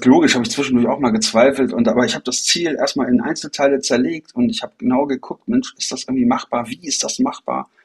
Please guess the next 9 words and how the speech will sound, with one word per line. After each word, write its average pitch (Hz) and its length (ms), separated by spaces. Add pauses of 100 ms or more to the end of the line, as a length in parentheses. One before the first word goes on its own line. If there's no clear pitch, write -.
(100)
So, 120 140
und, 120 340
äh, 117 420
das 143 280
wäre, 127 480 (160)
ich - 160
glaube, 151 500
das 123 260
Bewusstsein 185 920